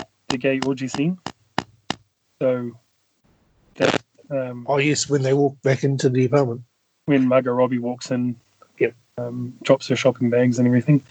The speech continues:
Speaker 1: Completely forgot that was in the movie. Um, the, um,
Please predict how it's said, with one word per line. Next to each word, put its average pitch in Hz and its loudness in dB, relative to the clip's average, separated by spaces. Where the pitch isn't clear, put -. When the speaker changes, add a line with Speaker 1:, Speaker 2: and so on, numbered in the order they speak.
Speaker 1:
Completely 143 2
forgot 127 2
that 131 4
was 120 -2
in 123 0
the 120 2
movie. 127 0
Um, 131 2
the, 135 2
um, 127 0